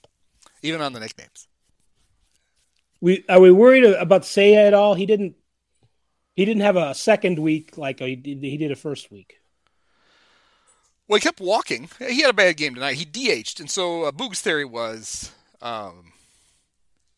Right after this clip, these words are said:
Speaker 1: you know, it's tough to, tough to be a D H for the first time. You don't really know what to do with yourself.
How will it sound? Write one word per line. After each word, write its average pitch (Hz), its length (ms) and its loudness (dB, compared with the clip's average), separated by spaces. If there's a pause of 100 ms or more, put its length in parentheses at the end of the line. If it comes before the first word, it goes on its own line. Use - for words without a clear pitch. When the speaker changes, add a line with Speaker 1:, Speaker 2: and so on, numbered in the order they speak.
(280)
Speaker 1:
you 139 60 -20
know, - 20 -20
it's 147 120 -16
tough 196 200 -2
to, 135 260 -8
tough 185 180 -8
to - 80 -20
be 160 100 -10
a 135 40 -12
D 127 160 -10
H 117 120 -12
for 131 80 -20
the - 60 -20
first 123 200 -18
time. 104 120 -16
You 113 60 -20
don't 160 160 -12
really 147 220 -12
know 135 80 -18
what 123 200 -16
to 117 100 -20
do 123 120 -20
with 123 180 -18
yourself. 95 520 -20